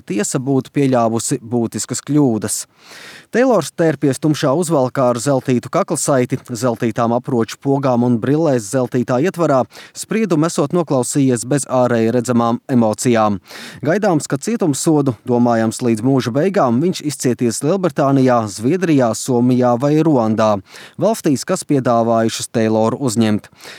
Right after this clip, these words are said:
Bijušā prezidenta advokāts norādījis, ka Teilors dotu priekšroku Ruandai, lai būtu tuvāk savai ģimenei.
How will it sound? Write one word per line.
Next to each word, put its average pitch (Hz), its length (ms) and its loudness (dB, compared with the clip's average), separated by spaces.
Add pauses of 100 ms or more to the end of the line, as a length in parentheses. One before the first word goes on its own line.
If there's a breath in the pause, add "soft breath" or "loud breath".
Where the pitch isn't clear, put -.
Bijušā 120 400 0
prezidenta 123 480 0
advokāts 127 480 -2
norādījis, 147 560 0
ka 131 160 -6
Teilors 160 480 -2
dotu 160 320 -2
priekšroku 143 720 -2
Ruandai, 113 480 2 (160)
lai 110 160 0
būtu 113 400 -2
tuvāk 160 320 -2
savai 107 400 -2
ģimenei. 110 480 2